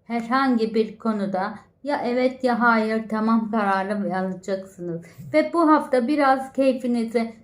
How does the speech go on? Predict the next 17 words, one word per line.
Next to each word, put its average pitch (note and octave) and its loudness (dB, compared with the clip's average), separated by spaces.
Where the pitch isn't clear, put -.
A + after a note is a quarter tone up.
düşkün, G#3+ -8
yani A3+ 0
kendinize A#3+ 2
özen A3 0
göstereceğiniz, A#3 0
ne C4+ -2
bileyim C#4 -2
sinemaya C#4+ 0
gidin. A3+ -4
Ee, A3+ 0
işte C4+ -2
kuaföre C#4 6
gidin. G3+ -2
Yani B3+ 0
kendinizi C4+ 0
güzel B3 0
hissettiren, A#3 0